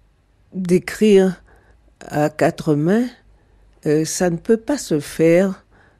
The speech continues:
comment dirais-je, juste en empruntant une formule magique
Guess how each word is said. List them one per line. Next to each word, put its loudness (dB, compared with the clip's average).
comment -4
dirais-je, -6
juste -2
en -4
empruntant -6
une -2
formule -4
magique -6